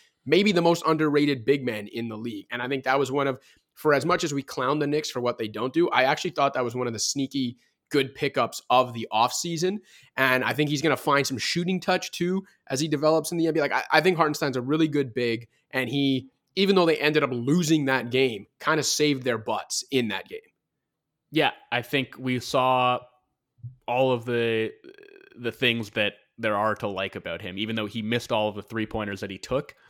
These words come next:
Speaker 2: That touch from floater range, I think he hit, like, four or five floaters in that game. We saw, you know, the passing chops,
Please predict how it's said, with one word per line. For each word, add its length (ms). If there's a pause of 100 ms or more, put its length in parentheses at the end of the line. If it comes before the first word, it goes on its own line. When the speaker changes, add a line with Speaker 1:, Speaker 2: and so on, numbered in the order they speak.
(440)
Speaker 2:
That 160
touch 240
from 160
floater 280
range, 180
I 100
think 140
he 120
hit, 120
like, 160
four 340
or 60
five 320
floaters 400
in 100
that 220
game. 300 (360)
We 60
saw, 440 (280)
you 80
know, 100
the 80
passing 480
chops, 480